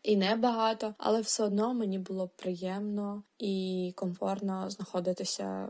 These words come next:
в цьому колективі. Я також вдячна за те, що я живу в такому класному місті. Я дуже вдячна за те, що я знаходжуся в Україні просто зараз,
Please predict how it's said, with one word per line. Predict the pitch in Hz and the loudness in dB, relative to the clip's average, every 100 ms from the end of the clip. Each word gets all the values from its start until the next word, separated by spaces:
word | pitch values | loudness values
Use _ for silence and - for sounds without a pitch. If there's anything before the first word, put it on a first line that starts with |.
| 208 | -8
в | |
цьому | - 190 185 | -4 -2 -2
колективі. | 190 - 190 - - - 208 202 _ | -4 -4 -4 -6 -8 -8 -10 -12 _
Я | 226 214 | 2 2
також | 233 254 262 | 2 0 -2
вдячна | - 214 214 - 208 208 214 - | 2 2 4 2 2 0 -2 -4
за | 190 190 | -6 -4
те, | 190 190 202 226 - | -2 -2 -2 -6 -10
що | - - - 190 190 190 196 202 _ | -10 -6 -2 -2 -2 -4 -6 -10 _
я | 196 185 185 | 0 0 0
живу | 196 185 185 185 185 202 208 | -2 -2 -4 -4 -6 -8 -12
в | - - - | -20 -20 -6
такому | 190 185 _ _ - 180 185 185 | -4 -4 _ _ 0 2 2 0
класному | - 170 180 - 185 180 | -2 -2 -2 -4 -4 -4
місті. | 175 175 170 - - 262 277 285 _ - | -4 -4 -4 -6 0 0 0 -6 _ -8
Я | 185 190 185 185 185 180 180 | -2 0 2 0 0 -2 -2
дуже | 190 196 | -2 -2
вдячна | 202 196 196 - 190 | 0 2 2 -2 -2
за | 180 | -2
те, | 180 180 | -2 0
що | 180 - 196 | 0 0 0
я | 185 180 180 185 | 2 2 0 -2
знаходжуся | 180 185 185 170 185 185 | -4 -4 -4 -2 -2 -2
в | 175 | -4
Україні | 175 175 165 170 214 | -4 -4 -2 -2 -6
просто | 247 247 - 254 | -4 -6 -2 -2
зараз, | 247 240 254 254 - | 0 -2 -4 -6 -12